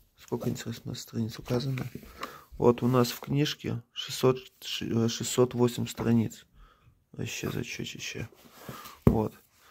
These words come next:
Ну и потом ещё какой раз сниму видео, какие ещё у нас, э, есть книги по находкам. То есть в Англии это очень популярно, вот, выпускать всякие разные такие каталоги. Но, а следующий выход уже будет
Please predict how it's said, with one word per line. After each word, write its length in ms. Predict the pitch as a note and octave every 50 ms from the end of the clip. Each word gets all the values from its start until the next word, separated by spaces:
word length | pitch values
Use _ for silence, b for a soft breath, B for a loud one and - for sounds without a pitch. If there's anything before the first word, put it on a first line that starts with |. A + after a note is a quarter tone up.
| B B B B B B
Ну 80 | - C3+
и 60 | D3+
потом 360 | - - D3 D3 D#3 D#3 D3+
ещё 240 | D3 C#3+ - - C#3
какой 340 | C3 - - - B2 A2+ A2+
раз 200 | A2+ A2+ A2+ - -
сниму 260 | - A#2 A#2+ A#2 A#2+
видео, 400 | A#2 C3 C3+ B2 B2+ B2+ A#2+ A#2
какие 320 | A#2+ - A#2 - - A2+
ещё 320 | A2+ A2+ - - - G#2+ G#2+
у 80 | G#2
нас, 320 | G#2 G#2 G2+ G#2 - - - _ _ _ _ _ _ _ _ _ _ _ _ _ _ _ _ - - - -
э, 500 | - - A2 A2 G#2+ G#2+ G#2+ G#2+ A2 A2
есть 440 | A2 G#2+ A#2 A#2 A2 A2 - - -
книги 380 | - B2+ A#2+ C#3+ D3+ C#3+ C3 B2+
по 180 | B2 - A2+
находкам. 580 | A2 A2+ A2+ - - A2+ A2+ A2+ - - G#2+ -
То 100 | - -
есть 200 | - - - -
в 40 | A2+
Англии 300 | A#2 A#2 A2+ A2+ A2+ A2
это 160 | A2+ - A2+
очень 240 | A2+ A2+ - A2 G#2+
популярно, 520 | A2 A2 - - A2+ A#2 A2+ A2 A2+ G#2
вот, 140 | - - -
выпускать 400 | - - - - - - - -
всякие 340 | - - - - - - G#2+
разные 240 | A2 G#2+ A#2+ A2 G#2+
такие 240 | - - _ D3 -
каталоги. 520 | - - - - A2 - A2 A2 B2 C3+ B B B B B B B B B B B B B B B -
Но, 380 | C3 C#3 C#3+ D3+ D#3+ D#3 - -
а 120 | - C3+ B2+
следующий 580 | - - D3 D3 D3 C3+ C3+ C3 - - -
выход 400 | C3 C3 E3+ F#3+ - G#3+ F3+ - -
уже 280 | C3+ B2 C3 C#3+ D3+ D#3
будет 500 | D3 C#3 D#3 D#3+ - C#3+ C#3 - -